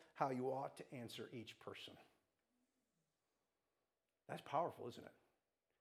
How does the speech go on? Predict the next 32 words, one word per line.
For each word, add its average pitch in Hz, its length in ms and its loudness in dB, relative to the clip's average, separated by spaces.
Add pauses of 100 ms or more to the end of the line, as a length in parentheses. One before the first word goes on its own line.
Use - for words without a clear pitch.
(340)
James 208 300 8
tells 143 220 12
us 123 100 2
how 127 140 12
powerful 131 640 8
negative 135 420 6
words 95 260 -2
are. 85 240 -2 (760)
Paul 156 220 12
tells 123 240 6
us 107 120 -4
how 113 120 4
powerful 104 460 2
positive - 480 0
words 107 240 -10
are. - 220 -12 (1040)
It's - 200 -6
like 104 200 2 (480)
seasoning, 110 360 -2
it's - 100 -6
like - 180 -10
peace, - 440 -10 (1500)
seasoned 110 640 -2
with 101 120 -6
salt. - 380 -6 (240)
And 151 160 12
light 196 260 12
is 165 140 8
so 151 200 12
powerful 131 480 8
that 127 100 10
it 123 120 2